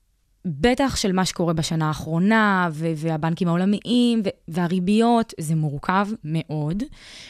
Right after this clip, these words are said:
אה, וצריך לדעת לנווט את הסירה הזאת. כמה ההתנהלות, ה-, אני לא יודעת אם יש לכם כזו גלובלית, אה,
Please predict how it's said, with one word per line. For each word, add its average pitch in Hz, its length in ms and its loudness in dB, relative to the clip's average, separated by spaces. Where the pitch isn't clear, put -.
אה, 170 160 2
וצריך 160 200 -2
לדעת 190 160 0
לנווט 170 280 0
את 175 100 -6
הסירה 151 380 -4
הזאת. 202 260 -4
כמה 285 260 2
ההתנהלות, 165 960 -2
ה-, 147 600 -4
אני 156 140 -4
לא 165 80 0
יודעת 180 260 0
אם 170 80 -2
יש 190 160 -2
לכם 156 180 -6
כזו 151 200 -4
גלובלית, 165 720 -2
אה, 156 60 -4